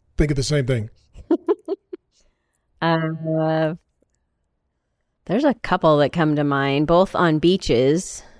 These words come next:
Speaker 2: um, which seems like it should be great, but the place that we stayed was so infested that it was horrifying.
Speaker 1: Yeah, somebody said, "Hey, I've got a beachfront cabin." We're like, "That's great. We're broke. We got little kids. Let's do it."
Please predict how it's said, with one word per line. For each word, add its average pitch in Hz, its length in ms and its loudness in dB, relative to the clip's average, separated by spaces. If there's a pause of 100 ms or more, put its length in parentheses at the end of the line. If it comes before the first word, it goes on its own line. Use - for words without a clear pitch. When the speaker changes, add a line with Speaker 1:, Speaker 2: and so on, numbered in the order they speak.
(160)
Speaker 2:
um, 139 500 -4
which - 280 -2
seems 175 260 2
like 156 160 -2
it - 160 -2
should 156 160 -6
be 151 120 -2
great, 156 440 0
but 143 160 -2 (220)
the 143 440 -2 (600)
place 165 380 0
that - 180 0
we 143 120 0
stayed 151 580 2
was 139 580 -2
so 160 420 0
infested 143 1120 -4 (180)
that 156 160 -6
it 123 100 -6
was 139 140 -6
horrifying. 120 920 -6 (360)
Speaker 1:
Yeah, 143 280 2
somebody 202 260 -2
said, 180 180 -2
"Hey, 226 200 2
I've 170 100 2
got 180 140 2
a 156 40 0
beachfront 147 540 -4
cabin." 208 380 -4
We're 135 100 -2
like, 127 160 -6
"That's - 220 -6
great. - 260 -4
We're 131 100 -4
broke. 147 320 2
We 151 100 -2
got 110 140 -4
little 143 220 0
kids. 151 400 -2
Let's 135 240 -4
do 262 160 2
it." 226 120 0